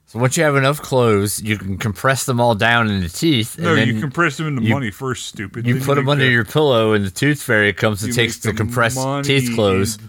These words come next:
Speaker 2: teeth.
Speaker 1: I just wanna make sure. This is what I'm telling my daughter after this, so
Speaker 2: Teeth,
Speaker 1: I wanna make sure I'm
Speaker 2: well,
Speaker 1: right.
Speaker 2: if you wanna, like, slim it down, though, listen.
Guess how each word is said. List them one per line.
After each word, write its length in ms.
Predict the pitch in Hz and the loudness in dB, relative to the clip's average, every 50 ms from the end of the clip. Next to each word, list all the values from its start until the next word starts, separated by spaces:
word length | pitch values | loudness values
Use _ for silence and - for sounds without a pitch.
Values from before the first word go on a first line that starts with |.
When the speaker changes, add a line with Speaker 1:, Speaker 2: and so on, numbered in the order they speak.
| - - | -20 -18
Speaker 2:
teeth. 560 | - - 151 131 117 101 95 - - - _ - _ - - _ _ _ _ - _ - | -14 -12 -10 -10 -10 -10 -12 -16 -20 -20 _ -20 _ -20 -20 _ _ _ _ -14 _ -4
Speaker 1:
I 140 | 135 151 | -2 -2
just 100 | 160 139 | -2 0
wanna 160 | 165 160 151 143 | 0 0 0 0
make 160 | 143 139 - | 0 -2 -2
sure. 400 | - - 165 160 143 113 95 - _ _ _ _ _ _ _ _ _ _ _ _ | -2 -2 -2 0 0 -2 -4 -6 _ _ _ _ _ _ _ _ _ _ _ _
This 180 | - 131 131 143 | -2 -2 -2 -2
is 60 | 143 | 0
what 80 | 151 151 | 0 0
I'm 80 | 143 127 | 0 0
telling 300 | - 151 151 143 139 127 | 0 0 0 0 0 0
my 100 | 123 120 | 0 0
daughter 380 | 117 135 120 131 143 127 117 107 | 0 0 0 0 2 2 2 2
after 280 | 101 98 - - 101 | 0 0 -2 -2 -2
this, 200 | 95 92 90 85 | -2 0 -2 -2
so 240 | - - - 104 104 | -4 -2 -2 0 0
Speaker 2:
Teeth, 80 | 101 98 | 2 2
Speaker 1:
I 80 | 104 110 | 2 2
wanna 200 | 117 127 123 123 | 2 0 0 0
make 100 | 123 - | 0 0
sure 140 | 147 143 139 | 0 0 0
I'm 120 | 127 113 107 | 0 0 0
Speaker 2:
well, 100 | 123 123 | 0 0
Speaker 1:
right. 160 | 117 107 202 | 0 0 -2
Speaker 2:
if 80 | - - | -2 -4
you 80 | 180 | -4
wanna, 240 | 185 208 220 208 190 | -2 -2 -2 -2 0
like, 240 | 175 175 160 151 143 | 0 0 -2 -2 -4
slim 320 | - - - 175 175 170 160 | -8 -6 -4 -4 -4 -4 -4
it 60 | 143 135 | -4 -4
down, 320 | 143 143 147 151 151 151 | -2 -2 -2 -2 -2 -2
though, 200 | 151 147 147 147 | -2 -2 -2 -2
listen. 460 | 143 135 143 135 123 - 104 92 87 | -4 -4 -4 -6 -6 -8 -10 -12 -12